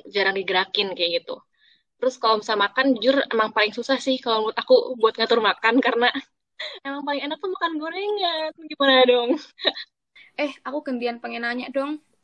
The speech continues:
Speaker 1: Boleh, boleh.
Speaker 2: Kalau... Da-,
Speaker 1: Nah,
Speaker 2: eh,
Speaker 1: bener.
Speaker 2: kalian pernah nggak sih kayak ngerasa ada kayak perubahan emosional gitu? Jadi kayak misalnya tiba-tiba kayak mood swing gitu, sering banget nggak sih dapat mood swing waktu,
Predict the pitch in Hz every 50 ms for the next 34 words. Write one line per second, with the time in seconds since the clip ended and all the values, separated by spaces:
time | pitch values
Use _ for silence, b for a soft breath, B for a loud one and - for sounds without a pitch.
0 | _ _ _ _ _ _ _ _ _ _ _ _ _ _ - - _ _ _ -
1 | 294 302 294 302 311 285 269 240 240 240 247 247 247 247 247 240 - - _ _
2 | _ _ _ _ _ _ _ _ _ _ _ _ _ _ _ _ _ _ _ _
3 | _ _ _ _ _ _ - 240 233 220 220 - - _ 240 240 214 202 208 220
4 | 214 214 214 220 220 _ 247 247 277 302 311 302 294 285 294 311 302 247 185 -
5 | 233 _ 277 277 - - 240 226 226 220 - _ b b b b _ _ _ _
6 | - 220 220 220 220 220 220 220 226 - - 262 247 - - 220 220 - 220 208
7 | - 220 214 208 - - - 240 233 214 208 220 220 214 208 208 208 202 - -
8 | - 220 220 214 220 220 - 233 220 214 214 226 220 - - 214 208 - 233 226
9 | 240 180 196 214 226 226 220 - 214 220 208 220 208 214 208 196 208 208 196 -
10 | _ _ _ _ _ _ - 247 262 277 269 - - 311 285 285 277 269 262 269
11 | 269 269 247 233 254 - 285 262 277 277 247 247 262 - 226 - 208 - - 233
12 | 214 214 196 - 208 208 208 _ - 240 226 240 233 220 220 _ - 220 214 214
13 | 214 214 226 -